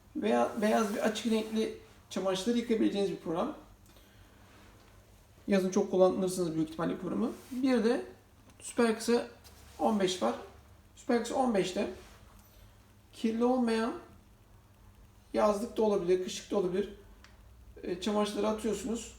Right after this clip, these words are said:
On beş dakikada ter kokusunu alıyor. E, yine bunu da çok kullanacağınız bir program. Belki de yazın en çok bunu kullanacağız. Ben de benim de kullanıyorum.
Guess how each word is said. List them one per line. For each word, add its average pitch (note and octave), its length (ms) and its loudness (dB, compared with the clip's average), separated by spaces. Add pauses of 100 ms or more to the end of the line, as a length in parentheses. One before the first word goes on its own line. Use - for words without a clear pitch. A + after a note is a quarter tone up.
(280)
On A3+ 180 0
beş G3 180 0
dakikada G#3+ 300 2
ter G3+ 200 2
kokusunu - 340 -2
alıyor. D#3+ 260 0 (1700)
E, E3 60 -4 (540)
yine G3+ 280 0
bunu G3 120 -4
da G3 80 0
çok F#3+ 180 -2
kullanacağınız E3 400 0
bir - 40 -14
program. G3 360 0 (440)
Belki E3 280 -2
de - 80 -4
yazın E3 520 -2
en G3+ 160 -2
çok - 180 -2
bunu F3 180 -6
kullanacağız. E3 540 -4 (1300)
Ben F#3 120 0
de F#3 60 2
benim F#3 160 4
de F#3+ 100 0
kullanıyorum. F#3 440 2